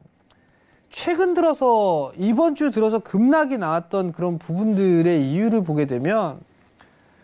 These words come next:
경기 지표가 안 좋을 것이다라는 얘기는 다 알아요.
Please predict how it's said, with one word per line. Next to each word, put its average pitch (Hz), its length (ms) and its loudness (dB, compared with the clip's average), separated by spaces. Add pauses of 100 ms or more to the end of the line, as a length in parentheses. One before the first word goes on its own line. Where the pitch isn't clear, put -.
(140)
경기 262 340 0
지표가 254 460 -2
안 160 180 -2
좋을 320 260 0
것이다라는 254 680 -2
얘기는 220 400 0
다 240 300 -2
알아요. 214 340 -2